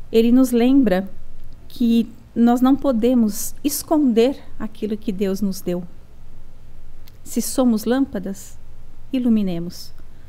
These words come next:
Se somos sementes, produzamos frutos. Ele nos acompanhará e nos defenderá sempre. Ele.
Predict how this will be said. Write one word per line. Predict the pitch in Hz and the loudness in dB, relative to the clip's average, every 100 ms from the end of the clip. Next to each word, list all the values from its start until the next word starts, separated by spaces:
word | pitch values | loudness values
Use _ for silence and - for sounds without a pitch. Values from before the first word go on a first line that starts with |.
| - | -14
Se | - | -8
somos | 254 233 233 | -2 2 2
sementes, | 214 226 196 214 247 - - - - - - - | 0 -2 -2 -2 -4 -6 -12 -12 -12 -14 -16 -10
produzamos | - 214 - - 92 - | 10 12 12 12 2 -4
frutos. | - 165 - - - - - - - - - | -6 -6 -8 -10 -12 -12 -14 -14 -14 -12 -2
Ele | 226 220 | 2 4
nos | 226 214 | 4 2
acompanhará | 208 208 202 185 190 180 202 233 - - - - | 0 -2 -2 -4 0 0 0 -4 -10 -14 -12 -6
e | 240 | -2
nos | 220 185 | -2 -2
defenderá | 196 - 180 180 170 | -6 -4 -4 -4 -6
sempre. | - - 165 - - - - - - - - - - - | -8 -8 -8 -4 12 12 12 10 -2 -12 -12 -14 -14 -6
Ele. | 208 165 180 | -4 -4 -8